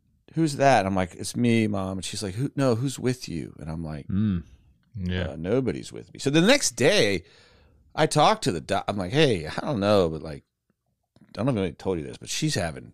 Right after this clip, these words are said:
Speaker 1: crazy hallucinations."
Speaker 2: Mm-hmm.
Speaker 1: And they were like, that, like, several doctors came in and they were like,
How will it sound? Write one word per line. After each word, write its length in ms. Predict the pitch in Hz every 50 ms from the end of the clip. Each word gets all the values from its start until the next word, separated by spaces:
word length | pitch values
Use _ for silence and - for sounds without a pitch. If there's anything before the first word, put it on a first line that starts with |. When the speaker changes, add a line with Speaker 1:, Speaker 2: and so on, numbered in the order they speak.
| _ - - _ _
Speaker 1:
crazy 680 | - - - - - 120 113 113 110 98 85 80 78
hallucinations." 880 | 71 73 73 71 76 69 - - 71 67 60 57 - - - - - - _ -
Speaker 2:
Mm-hmm. 340 | 101 101 95 92 90 82 80 87 _ _ _ _ _ _ _ _ _ _ _ _
Speaker 1:
And 100 | - 113
they 100 | 135 165
were 100 | 202 202
like, 340 | 165 120 104 95 90 78 - -
that, 200 | 110 101 - -
like, 260 | 104 101 80 - - -
several 500 | - - - - 160 180 220 180 117 92
doctors 520 | - - - 78 - _ - 78 80 -
came 260 | - 90 82 78 78
in 320 | 78 78 73 69 67 69 - _ _ _ _ _ _ _ _ _ _ _ _ _ _ _ _
and 260 | - 90 90 87 87
they 120 | 98 104
were 100 | 107 104
like, 320 | 95 87 82 80 76 -